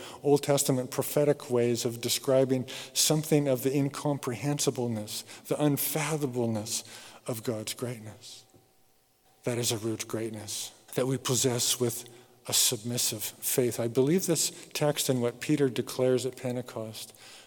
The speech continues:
by the power and evidence of the Spirit in us, leads to a humility in the life of the Christian, a, a humbleness before God, a faith that I would describe as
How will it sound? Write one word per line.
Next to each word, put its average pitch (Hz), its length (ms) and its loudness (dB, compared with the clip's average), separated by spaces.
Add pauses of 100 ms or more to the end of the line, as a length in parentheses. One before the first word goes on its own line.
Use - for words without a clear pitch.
by 123 140 2
the 120 100 2
power 170 480 0
and 135 240 -2
evidence 143 540 0
of 120 100 -2
the 127 80 0
Spirit 123 480 0
in 110 160 -6
us, 110 480 -10 (500)
leads 147 320 2
to 143 260 0 (220)
a 135 60 -4
humility 131 880 -4
in 113 140 -8
the 104 100 -8
life 107 320 -8
of 107 140 -8
the 110 60 -12
Christian, - 520 -10 (720)
a, 117 300 -6
a 131 60 -6
humbleness 156 840 0
before 117 460 -4
God, 113 540 -12 (380)
a 131 60 -4
faith 160 440 6
that 143 160 8
I 135 140 6
would 131 200 4
describe 131 600 4
as 117 260 0